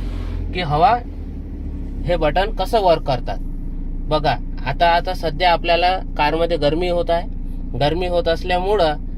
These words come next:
आता आपल्याला कारमध्ये थंड वातावरण तयार करायचं आहे. तर बघा इथून आधी आपल्याला हे, हे जे कूलिंगचं आहे ब्ल्यू कलरमध्ये हे कूलिंग आहे, याचा पॉवर आपण थोडा वाढवून देऊ.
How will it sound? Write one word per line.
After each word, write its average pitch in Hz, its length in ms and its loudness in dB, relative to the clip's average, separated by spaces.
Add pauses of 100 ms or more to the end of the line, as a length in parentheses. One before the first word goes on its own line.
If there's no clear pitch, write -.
(100)
आता 147 220 -2
आपल्याला 160 340 0
कारमध्ये 165 680 0 (200)
थंड 165 200 0
वातावरण 160 600 2
तयार 143 220 2
करायचं 175 400 2
आहे. 139 260 0 (540)
तर 160 100 2
बघा 147 300 0 (460)
इथून 147 280 -2
आधी 170 220 2
आपल्याला 165 400 2
हे, 165 160 0 (1300)
हे 156 100 2
जे 175 120 -2
कूलिंगचं 165 500 2
आहे 160 200 2 (260)
ब्ल्यू 170 280 0
कलरमध्ये 170 540 2
हे 175 80 -4
कूलिंग 170 360 0
आहे, 156 180 0 (540)
याचा 170 180 2
पॉवर 156 320 6
आपण 165 280 0
थोडा 151 200 2
वाढवून 160 360 2
देऊ. 143 180 0